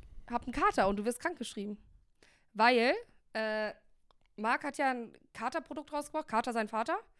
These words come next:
Und Elotrans verklagt Kater sein Vater wöchentlich darauf,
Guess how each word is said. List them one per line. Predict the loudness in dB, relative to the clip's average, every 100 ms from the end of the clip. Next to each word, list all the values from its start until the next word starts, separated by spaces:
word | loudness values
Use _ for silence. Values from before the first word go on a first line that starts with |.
| -20 -20 -20 -20 _ -8
Und | -6 -2
Elotrans | -2 -2 -2 0 0 0 -8 -12 -12
verklagt | -8 -8 0 2 2 0 -6
Kater | -2 -2 0
sein | -2
Vater | 0 2 2 2
wöchentlich | 2 2 -4 -4 -4 0
darauf, | 2 4 4 4 -4